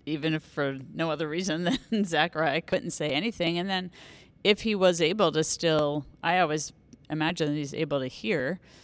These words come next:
still. And so I think of him listening to Elizabeth and Mary as they greet each other and as they talk, or listening to other things that people are saying. When you're forced to listen, you, you know, we often learn so much more.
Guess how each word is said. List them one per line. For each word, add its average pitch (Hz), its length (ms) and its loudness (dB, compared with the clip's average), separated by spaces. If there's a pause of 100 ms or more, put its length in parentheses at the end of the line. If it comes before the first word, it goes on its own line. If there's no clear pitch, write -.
(220)
still. 143 480 0
And 156 180 -2
so 156 140 0
I 160 60 4
think 165 240 -6
of 165 100 -2
him 147 160 -6
listening 143 380 -4
to 147 160 -4
Elizabeth 139 560 -2
and 143 100 -4
Mary 139 380 0
as 131 140 -6
they 131 120 -4
greet 135 220 -4
each 131 220 -6
other 120 420 -4
and 135 140 -4
as 131 160 -4
they 139 180 -4
talk, 123 520 -4 (480)
or 143 140 -2
listening 143 480 -2
to - 120 -6
other 147 200 -2
things 135 380 -4
that - 180 -4 (880)
people 147 260 -6
are 139 80 -2
saying. 135 340 -4
When 139 140 -2
you're 147 100 -2
forced - 600 0
to 220 80 -2
listen, 294 760 0
you, 165 260 -2 (400)
you 160 120 -10
know, 165 100 -8
we 151 140 -6
often 151 300 -8
learn 151 240 -6
so - 180 -6
much 139 280 -8
more. 143 500 -6